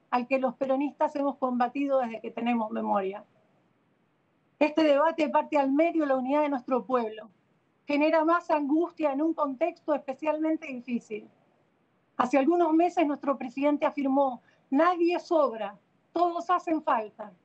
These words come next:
y nos convocó a construir una cultura del encuentro.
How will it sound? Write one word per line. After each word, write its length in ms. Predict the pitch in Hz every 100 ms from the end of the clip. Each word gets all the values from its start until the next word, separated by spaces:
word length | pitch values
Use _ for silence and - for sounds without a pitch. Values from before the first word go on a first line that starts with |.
| _ _ _ _ -
y 100 | 262
nos 140 | 277
convocó 440 | - 269 254 269 349
a 60 |
construir 480 | 349 320 294 302 311
una 220 | 302 262
cultura 420 | 262 254 254 269
del 140 | 262 247
encuentro. 600 | 226 220 214 202 _